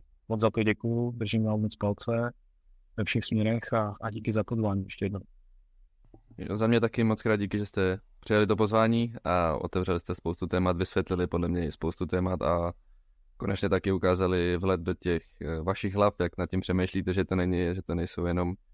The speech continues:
Speaker 2: eh, nějaký věci, který, eh, se lidem pak nelíbí. Takže moc díky za to po-, za přijetí pozvání a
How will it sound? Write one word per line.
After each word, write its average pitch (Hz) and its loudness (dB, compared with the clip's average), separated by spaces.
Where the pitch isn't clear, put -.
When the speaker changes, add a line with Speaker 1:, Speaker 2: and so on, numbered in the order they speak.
Speaker 2:
eh, 82 2
nějaký 92 0
věci, 90 0
který, 85 0
eh, - -14
se - -6
lidem 87 0
pak 90 0
nelíbí. 87 -2
Takže 82 -2
moc 87 -4
díky 90 -2
za 85 2
to 82 -4
po-, 80 -2
za 87 2
přijetí 123 2
pozvání 113 2
a 90 0